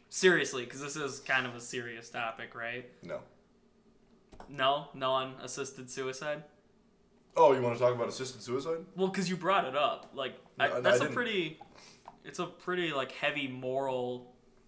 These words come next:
Speaker 1: question, isn't
Speaker 2: Uh,
Speaker 1: it?
Speaker 2: it depends on the person committing suicide. Do
Speaker 1: You
Speaker 2: they,
Speaker 1: think?
Speaker 2: do they agree with me politically?
Speaker 1: <laughs>
Speaker 2: No? Fuck 'em.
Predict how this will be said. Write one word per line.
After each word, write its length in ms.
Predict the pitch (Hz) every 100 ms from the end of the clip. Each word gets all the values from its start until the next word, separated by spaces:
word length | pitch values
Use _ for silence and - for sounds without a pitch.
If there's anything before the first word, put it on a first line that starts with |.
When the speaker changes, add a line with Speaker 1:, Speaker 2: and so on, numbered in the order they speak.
| _ _ _ -
Speaker 1:
question, 560 | - 139 147 151 - 123
isn't 220 | 135 123
Speaker 2:
Uh, 160 | 104 104
Speaker 1:
it? 60 | 117
Speaker 2:
it 40 |
depends 800 | 131 123 135 113 104 104 95 - -
on 340 | 90 90 87 85
the 80 |
person 380 | - 87 80 82
committing 280 | 78 76 69
suicide. 380 | - - - - - _ _ _ _ _ _ -
Do 80 | 107
Speaker 1:
You 20 | 104
Speaker 2:
they, 160 | 107 107
Speaker 1:
think? 80 | 107
Speaker 2:
do 60 |
they 180 | 110 107
agree 160 | 95 110
with 140 | 117
me 80 | 120
politically? 480 | 104 107 120 135 156 - -
Speaker 1:
<laughs> 200 | - 160 185 143 107
Speaker 2:
No? 460 | - - - - - - - _
Fuck 280 | - 107
'em. 80 | -